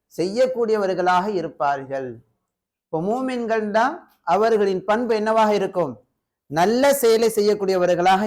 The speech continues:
இருப்பார்கள். இபாதத்துகள், தொழுகை, தொழுகை, நோன்பு, ஜக்கா, ஹஜ், அதே போல பெற்றோருக்கு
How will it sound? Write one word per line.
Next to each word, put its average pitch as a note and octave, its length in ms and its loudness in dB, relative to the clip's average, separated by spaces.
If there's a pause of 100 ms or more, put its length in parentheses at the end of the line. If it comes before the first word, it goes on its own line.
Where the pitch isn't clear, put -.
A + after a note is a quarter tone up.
இருப்பார்கள். C3+ 560 -4 (840)
இபாதத்துகள், G3+ 880 2 (460)
தொழுகை, G3+ 380 2 (680)
தொழுகை, F3 440 0 (160)
நோன்பு, E3 360 -2 (180)
ஜக்கா, E3+ 360 2 (160)
ஹஜ், E3 380 -2 (720)
அதே G3+ 220 4 (100)
போல F#3+ 140 2 (140)
பெற்றோருக்கு G3 680 -2